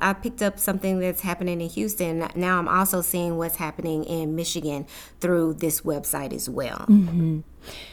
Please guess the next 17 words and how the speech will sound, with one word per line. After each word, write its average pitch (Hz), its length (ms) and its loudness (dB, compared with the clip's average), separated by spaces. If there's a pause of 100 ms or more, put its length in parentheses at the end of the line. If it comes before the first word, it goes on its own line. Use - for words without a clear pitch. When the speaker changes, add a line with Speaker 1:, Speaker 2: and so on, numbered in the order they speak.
(220)
Speaker 2:
And, 240 220 12 (560)
Andrea, 240 340 12
when 233 200 12
we 277 140 12
had 320 100 4
talked - 340 2
earlier 170 640 6
about 165 400 4
this 151 180 2
story, 156 800 2 (480)
um, 160 420 2
something 220 480 6
that 185 180 4
we 180 200 4
had 170 160 0 (100)
discussed 170 680 0
was 175 380 0